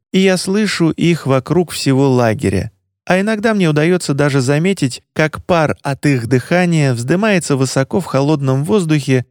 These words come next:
точно бледный призрак. Седьмое апреля. Вчера я полагал, что мы уже основательно продвинулись, но сегодня понимаю, что мы пока еще просто пробираемся через заселенные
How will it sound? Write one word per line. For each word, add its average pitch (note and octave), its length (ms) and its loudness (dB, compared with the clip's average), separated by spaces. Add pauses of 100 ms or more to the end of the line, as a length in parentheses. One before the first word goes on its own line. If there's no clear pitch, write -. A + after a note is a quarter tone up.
(140)
точно D#3 420 0
бледный B2+ 540 0
призрак. - 680 -2 (1160)
Седьмое E3 460 2
апреля. G2+ 440 0 (800)
Вчера E3 400 0
я C3 180 2
полагал, C#3 480 2
что C3+ 240 -2
мы C#3 180 2
уже C3 340 2
основательно C3 760 0
продвинулись, C#3 720 0 (380)
но F3+ 140 2
сегодня G3 440 0
понимаю, E3 560 2
что D#3+ 280 0
мы G#3 200 -2
пока D#3+ 320 -2
еще D3+ 380 0
просто F#3 520 -2
пробираемся D3 840 0
через B2+ 300 2
заселенные B2+ 1120 2